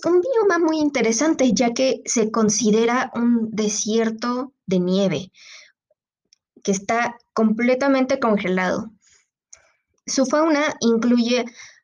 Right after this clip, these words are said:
bui-, lobos, búhos, osos polares, zorros árticos, liebres, y entre otros.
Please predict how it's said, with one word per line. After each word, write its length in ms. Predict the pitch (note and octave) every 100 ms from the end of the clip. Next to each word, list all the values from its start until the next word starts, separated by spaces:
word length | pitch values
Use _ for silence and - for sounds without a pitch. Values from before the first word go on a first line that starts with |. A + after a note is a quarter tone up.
| _
bui-, 520 | G3 F#3+ C4+ C#4+ C#4 - _ _ _ -
lobos, 800 | - A3+ C4+ C4 B3 B3+ G#3+
búhos, 680 | G#3 B3 C4 A#3 A3+ A#3 A3+ -
osos 240 | G#3 A3
polares, 800 | - F#3 A#3+ C4+ B3 B3+ B3+ - -
zorros 420 | A#3+ G#3 G3 F#3+
árticos, 800 | B3 A#3 A3 G#3+ G#3 G3+ G3+ G3+
liebres, 760 | G3+ A#3 A#3+ A#3 G#3 G#3 G#3+ - - - -
y 80 | G#3+
entre 340 | G#3+ A3+ B3
otros. 380 | C4+ C#4 G#3+